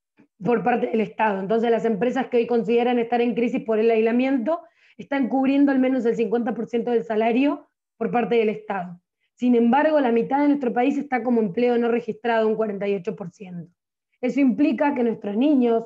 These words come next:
a quienes les va a llegar nuestro cuadernillo o nuestro material, quizás estén en otro momento actual. Entonces, digo, ¿cómo hacemos para inclus-, de forma inclusiva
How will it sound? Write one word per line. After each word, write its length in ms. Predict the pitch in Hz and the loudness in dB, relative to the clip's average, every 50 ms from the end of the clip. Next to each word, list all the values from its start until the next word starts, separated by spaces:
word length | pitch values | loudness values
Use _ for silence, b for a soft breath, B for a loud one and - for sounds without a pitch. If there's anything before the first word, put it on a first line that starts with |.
| - | -6
a 120 | - 214 - | -8 -8 -6
quienes 220 | - 208 196 190 | -6 -8 -6 -6
les 140 | 190 185 190 | -8 -4 -2
va 80 | 220 262 | -2 -2
a 40 | |
llegar 240 | 285 - 262 262 262 | 0 0 0 0 2
nuestro 280 | 269 269 269 - 240 - | 0 -2 -2 -4 -4 -2
cuadernillo 600 | 240 233 220 220 226 240 254 262 240 254 262 247 | 0 0 0 2 2 2 2 0 0 -2 -2 -2
o 40 | 233 | 0
nuestro 240 | 226 208 214 214 | -2 -2 -2 -4
material, 680 | 214 214 208 180 214 233 240 247 247 247 254 277 277 - _ _ _ _ _ _ | -4 -4 -2 -2 0 0 2 2 2 0 0 -2 -8 -12 _ _ _ _ _ _
quizás 320 | - 285 294 392 381 285 | -4 0 0 0 0 -2
estén 280 | 311 - - 285 294 285 | -4 -4 0 2 4 4
en 100 | 277 269 | 4 2
otro 220 | 277 277 277 254 | 0 0 0 0
momento 420 | 233 220 226 262 311 302 262 254 | 0 2 2 0 0 0 -2 -2
actual. 480 | 202 - - _ 170 165 151 147 156 - _ _ _ _ _ _ _ _ _ _ | -6 -10 -10 _ -10 -8 -8 -8 -10 -14 _ _ _ _ _ _ _ _ _ _
Entonces, 360 | 240 240 220 254 247 214 254 | -2 0 0 0 0 0 0
digo, 240 | 247 262 247 233 240 | 2 2 0 0 0
¿cómo 200 | 277 311 311 330 | 0 0 2 2
hacemos 360 | 311 294 - 302 294 311 - - | 0 0 2 2 2 2 2 0
para 160 | 247 226 226 | 0 0 0
inclus-, 400 | 226 220 170 208 214 196 - - _ - _ | 0 0 0 -2 -2 -4 -4 -10 _ -20 _
de 140 | _ 214 226 | _ -6 -6
forma 260 | 190 - 262 269 285 | -2 0 0 2 4
inclusiva 800 | 285 262 196 233 226 214 220 - 277 277 285 294 311 330 - - | 2 2 2 0 -2 -2 0 0 2 2 2 2 0 -2 -8 -16